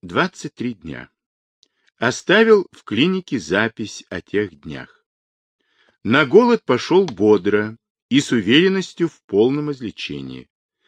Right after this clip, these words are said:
Оптимизм и ожидание полного излечения не покидали меня ни на голоде,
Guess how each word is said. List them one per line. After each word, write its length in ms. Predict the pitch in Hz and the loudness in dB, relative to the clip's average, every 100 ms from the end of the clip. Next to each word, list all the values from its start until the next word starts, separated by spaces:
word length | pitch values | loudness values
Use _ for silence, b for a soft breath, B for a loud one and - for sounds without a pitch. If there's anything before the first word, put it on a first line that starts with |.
| b b | b b
Оптимизм 920 | - 127 - 127 143 156 147 101 101 - | -2 -2 -2 0 2 4 2 0 -4 -2
и 120 | 113 | 0
ожидание 680 | 110 101 98 117 120 101 92 | 2 2 0 2 2 0 -4
полного 580 | - 107 110 98 90 87 | -2 0 2 0 -2 -4
излечения 1000 | - 90 73 78 - 127 185 180 170 - - | -4 -12 -10 -12 -4 -2 0 -2 -4 -8 -8
не 160 | 98 | -6
покидали 680 | 104 87 - 80 82 127 160 | -4 -8 -8 -8 -2 0 0
меня 480 | 165 160 156 156 151 _ | -4 -4 -4 -4 -6 _
ни 200 | - 98 | -8 -2
на 200 | 107 85 | -2 -2
голоде, 720 | 71 92 151 165 139 143 151 | -2 4 4 2 -4 -4 -6